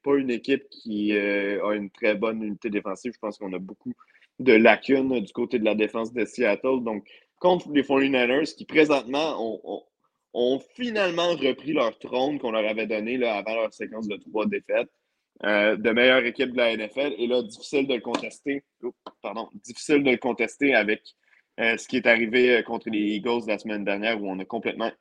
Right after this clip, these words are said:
éclaté les Eagles chez eux à Philadelphie. Euh, donc, victoire facile des, euh, forty-niners pour moi. La raison pourquoi j'ai mis trois ballons, euh, l'implication dans la course aux éliminatoires pour les Seahawks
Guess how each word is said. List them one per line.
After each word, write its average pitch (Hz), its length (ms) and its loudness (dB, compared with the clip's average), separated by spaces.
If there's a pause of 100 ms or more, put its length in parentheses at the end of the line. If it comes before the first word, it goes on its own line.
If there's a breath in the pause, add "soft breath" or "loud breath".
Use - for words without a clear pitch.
éclaté 123 400 2
les 120 120 -2
Eagles 110 440 -4
chez 131 380 2
eux 127 120 2
à 135 120 2
Philadelphie. 107 720 -4 (580)
Euh, 120 260 8
donc, 131 260 -2
victoire 175 340 0
facile 143 420 -2
des, 135 160 0
euh, 120 140 0
forty-niners 123 640 -6
pour 110 140 -6
moi. 127 220 -2
La 117 140 0
raison 135 320 0
pourquoi 139 240 -8
j'ai 131 160 -8
mis 127 100 -16
trois 123 220 -2
ballons, 120 340 2 (420)
euh, 113 180 2
l'implication 135 920 2 (160)
dans 120 160 -2
la 117 100 2
course 123 220 -6
aux 127 60 -2
éliminatoires 120 600 -4
pour 139 220 0
les 123 100 0
Seahawks 127 480 -2